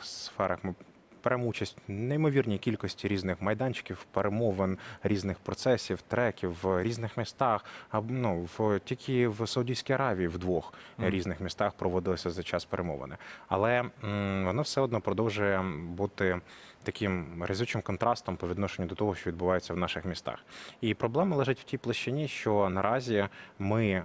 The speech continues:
Speaker 1: а, незважаючи на наші об'єктивні бажання досягти миру, ми так само свідомі того, ми, я маю на увазі і держава, і суспільство, свідомі того, що, на жаль, а, говорити про якісь, е,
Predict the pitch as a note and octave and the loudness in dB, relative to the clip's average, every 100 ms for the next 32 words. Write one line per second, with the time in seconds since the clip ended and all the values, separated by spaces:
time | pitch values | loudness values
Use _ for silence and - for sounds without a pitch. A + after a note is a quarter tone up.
0 | - - F#2+ F2+ F2 F2 E2+ F2+ G2 G#2+ | -4 -2 0 2 2 2 2 0 0 2
1 | B2 A2 G2+ F#2+ G#2 - G2+ F2+ E2+ E2+ | 2 0 0 0 0 0 0 2 2 -2
2 | F#2+ G2+ - G2+ F2+ E2+ E2+ F2+ G2 F2 | -4 -2 0 0 0 0 0 0 0 0
3 | E2 F2 F2+ - F#2 E2+ F2+ D3 - - | -4 -4 -6 -2 -2 0 0 -2 -4 -18
4 | - G#2 G#2 - A2+ G#2+ F#2 G2+ F#2+ F#2 | -2 0 0 -2 -2 -2 -2 0 0 0
5 | F2+ - G2+ F#2 F2+ F2 F2 E2+ F2+ F2 | 0 0 2 2 2 2 2 0 0 0
6 | E2+ F#2 - C#3 G#2 E2 E2+ - A#2+ - | 2 0 0 2 2 0 -4 -2 -4 -2
7 | C#3+ - - - - G2+ G2+ F#2+ C3+ C3+ | -6 -6 -12 -12 4 6 6 4 2 2
8 | - - G#2 G2 - - - G2+ F#2+ G2+ | 0 4 4 4 0 -14 -4 2 4 4
9 | C3 E3+ - F#2+ F#2+ F#2 F#2 F#2 F#2 F2+ | 4 0 -2 0 2 4 2 0 0 2
10 | A2 - F2+ G2+ G2+ G2 F2+ - G2 - | 2 0 -2 2 4 4 0 -4 -6 -6
11 | - - F#2+ | -4 0 2